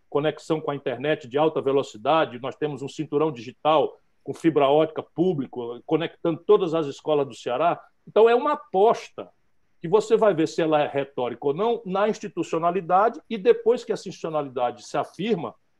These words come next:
ou durante ela se afirmar, a sociedade apropria aquilo, e ai do prefeito agora que der pra trás no ranking do seu município, porque ele vai, vai ser mal falado.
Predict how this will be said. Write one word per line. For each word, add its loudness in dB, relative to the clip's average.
ou 2
durante 6
ela -2
se -6
afirmar, -4
a 2
sociedade 0
apropria 0
aquilo, -6
e 2
ai 4
do -6
prefeito -2
agora 0
que -8
der -4
pra -10
trás -6
no 2
ranking -2
do -8
seu -2
município, -6
porque -4
ele -2
vai, -2
vai 0
ser -2
mal 0
falado. -4